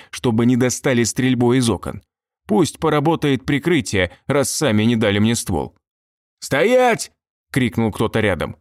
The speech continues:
«Волыну брось!» Раздалась короткая очередь, зазвенело битое стекло. Дверь хлопнула, зазвучали чьи-то ругательства, еще выстрелы и отборный мат. Потом совсем рядом послышался пистолетный хлопок,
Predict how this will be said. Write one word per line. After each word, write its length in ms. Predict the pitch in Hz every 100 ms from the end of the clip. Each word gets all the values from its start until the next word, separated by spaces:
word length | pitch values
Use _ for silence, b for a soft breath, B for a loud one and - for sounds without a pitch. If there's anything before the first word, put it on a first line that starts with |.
| _ _
«Волыну 460 | - 240 311 285 269
брось!» 420 | - 254 - - _ _ _ _ _ -
Раздалась 540 | 113 110 139 160 151
короткая 560 | - 151 165 - 156 156
очередь, 680 | 165 131 107 85 - - -
зазвенело 640 | 98 104 107 120 123 113
битое 380 | 104 117 113 110
стекло. 520 | - 120 - 87 55 _ _ _ _ 104
Дверь 340 | 117 151 147
хлопнула, 680 | - 151 113 98 87 82 _ _ _ -
зазвучали 600 | 117 123 127 165 147 127
чьи-то 440 | - 143 147 139
ругательства, 640 | 151 160 123 98 - 98 90 b _ -
еще 420 | 120 127 - 143
выстрелы 600 | 135 160 - 151 143 127 B 123
и 60 |
отборный 480 | 123 117 123 117 123
мат. 340 | 113 62 - - _ _ _ -
Потом 320 | 95 127 139
совсем 440 | 123 131 - 143 120
рядом 360 | 143 139 139
послышался 600 | 135 127 151 139 143 - 135
пистолетный 600 | 135 - 139 139 135 135
хлопок, 560 | 143 147 165 135 -